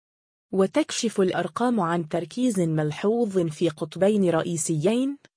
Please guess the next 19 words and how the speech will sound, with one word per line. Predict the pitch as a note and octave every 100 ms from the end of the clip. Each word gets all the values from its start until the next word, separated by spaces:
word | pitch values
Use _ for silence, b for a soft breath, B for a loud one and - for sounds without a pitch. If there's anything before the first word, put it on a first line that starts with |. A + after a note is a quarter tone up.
| _ G3+
العلوم | F#3 E3 E3+ G3+ C4+ D4+ - _ -
ثلاثة | F#3+ F3+ B3 C4 -
أربعة | - A#3+ A#3 E3+ D#3+
تسعة | D#3+ B3 - D#3 D#3+
والطب | D#3+ - C4+ F3 C#3 C#3 - _ -
اثنان | F#3+ - G#3+ A#3+ A3
ثمانية | - E3+ F#3+ A#3 A3+ A3 G#3
سبعة، | - B3 E3+ C#3+ - _ _ _ -
وبمجموعهما | G#3 G3+ G#3+ F3 E3+ E3+ E3 D3 G3 F#3+ F3 F#3+ A3+ C4 - _
تستقطب | A3 G3+ - C4+ - A#3 G3
هاتان | E3+ E3+ E3 G#3+ B3+ G3
الشعبتان | D#3 - E3 D#3 D#3 A#3 B3 A#3
قرابة | - G3 A3+ C#4+ G#3
ثلثي | - - G3 D#3+ - F#3+
الطلبة | G3+ - E3+ F#3 A#3 F#3 D#3
التونسيين، | D#3 - F#3+ E3+ E3 E3+ D#3 E3 A#3 B3+ B3+ - _ -
ستة | - D#4 - F#3
ثلاثة | - F3 A3+ C4 F#3+
ستة، | E3+ A#3+ - - A#3